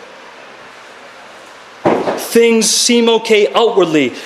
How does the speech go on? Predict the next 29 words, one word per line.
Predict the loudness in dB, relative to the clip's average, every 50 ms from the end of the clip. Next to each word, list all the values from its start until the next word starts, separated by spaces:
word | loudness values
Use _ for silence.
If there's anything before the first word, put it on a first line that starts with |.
| -18 -8 -4
but | -4 0 2
there | 2 4 4 4
is | 2 0 -2 -2
more | 0 2 2 4 4 2 2
going | 0 0 -2 0 0 -2 -2
on | -2 -2 -4 -4
behind | -6 -8 -6 -4 -4 -4 -4
the | -4
scenes. | -4 -4 -4 -4 -6 -10 -10 -14 -18 -20 -20 -20 -20 -20 -20 -20 -20 -20 -20 -20 -20 -20 -20 -20 -20 -20 -20 -20 -20 -20 -20 -20 -20 -16 -12 -10 -10 -8 -8 -8 -8 -8 -8 -6 -6 -6 -6 -6 -6 -8 -8 -8 -10 -10 -12 -12 -12 -14 -16 -16 -18 -20 -20 -14 -6 -2
And | -2 0
our | 0 0
only | 0 0 0 0
comfort | -2 -2 -4 -6 -4 -4 -2 -2
and | 0 0 2
refuge | 2 0 0 -2 -6 -8 -8 -8 -10 -14 -16 -16 -18 -20 -20 -20 -20 -16 -12
is | -10 -10
found | -8 -4 -2 -2 0 0 0 -2 -4 -6 -8 -14 -18 -20 -20 -20 -12 -8
in | -8 -6 -4
God. | -2 -2 -2 -2 -4 -6 -8 -12 -18 -20 -20 -20 -20 -20 -20 -20 -20 -20 -20 -20 -20 -20 -20 -20 -20 -20 -20 -20 -20 -20 -20 -20 -20 -20 -20 -20 -4 -2
Ultimately, | -2 0 0 0 -2 -2 -2 0 0 0 0
it | 0 0
is | -2 -2
found | -2 -2 -2 0 0 0
in | 0
his | -2 -2 -2
beloved | -2 0 0 0 0 0 -2 -4
Son, | -2 0 0 0 0 0
Jesus | -2 -4 -4 -4 -4 -4 -4
Christ. | -2 0 0 0 0 -2 -4 -6 -8 -10